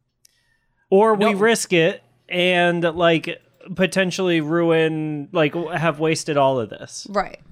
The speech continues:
Speaker 2: I think we need to gamble at least half of them. I think we
Speaker 1: I don't wanna do a half.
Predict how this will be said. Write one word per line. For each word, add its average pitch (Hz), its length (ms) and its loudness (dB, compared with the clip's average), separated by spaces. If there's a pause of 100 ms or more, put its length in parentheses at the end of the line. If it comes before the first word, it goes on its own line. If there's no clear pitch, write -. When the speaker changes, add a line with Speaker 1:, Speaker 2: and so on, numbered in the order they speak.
(1080)
Speaker 2:
I 156 120 0
think 196 220 -4
we 185 100 -6
need 180 140 -2
to 160 80 -4
gamble 131 380 -2
at 120 80 -6
least 113 260 -10
half 87 200 -10
of - 140 -20
them. - 220 -20 (880)
I 135 100 -2
think 151 440 -4 (260)
we 131 100 -6
Speaker 1:
I 165 460 2
don't 165 280 4
wanna 160 220 2
do 151 340 2
a 143 100 4
half. 120 460 -2